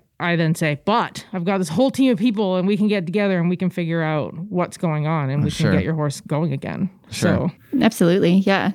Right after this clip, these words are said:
Speaker 3: No, that's a-, aw-, awesome. Really, it's just closing the gap, really, of the, of the team, just making it kind of more out in the open that this is the whole team working on the horse.
Speaker 1: And it doesn't have to be me.
Speaker 3: Mm-hmm.
Speaker 1: So if I'm opening up the door for any
Speaker 3: Mm-hmm.
Speaker 1: massage therapist to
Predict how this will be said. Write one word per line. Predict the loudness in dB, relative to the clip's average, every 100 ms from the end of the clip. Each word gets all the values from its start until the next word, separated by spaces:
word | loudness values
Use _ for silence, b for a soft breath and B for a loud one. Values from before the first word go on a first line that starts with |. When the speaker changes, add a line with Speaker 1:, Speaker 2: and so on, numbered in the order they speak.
| 0
Speaker 3:
No, | 2
that's | 2 0
a-, | 0
aw-, | 0 -2 0
awesome. | 0 2 2 2
Really, | 4 4 4
it's | 2
just | 0 -2 -2
closing | 4 4 4 2
the |
gap, | 2 -2 -4 0
really, | 2 4 4 4
of | 2 2
the, | -2 _ 0
of | 2
the | 2
team, | 2 4 4
just | 2
making | 2 2 4 2
it | 0 _ -2
kind | 2
of | 4
more | 4
out | 4 2 2
in | 4
the | 4
open | 4 2 2 4 4
that | 2 -2 -6
this | 0 2 2
is | 0
the | 2
whole | 2 2
team | 0 2 4 2 -2 B B
working | 2 4 4
on | 4 4
the |
horse. | 4
Speaker 1:
And | 6
it | 4
doesn't | 2 2 0
have | 0 0
to | 0
be | 2
me. | 0 0 0 -2 -4 -6 B 4
Speaker 3:
Mm-hmm. | 4
Speaker 1:
So | 4 0 0
if | 0
I'm | 0
opening | 0 0 0
up |
the | 0
door | -2 -2 -2
for | -4 -4 -4 -6 _ _ _
any | -6 -2 0 0 -6
Speaker 3:
Mm-hmm. | -16 _ _ 0 2
Speaker 1:
massage | 6 4 4
therapist | 0 -2 0 -2 -2 -4 -4
to | 0 0 -2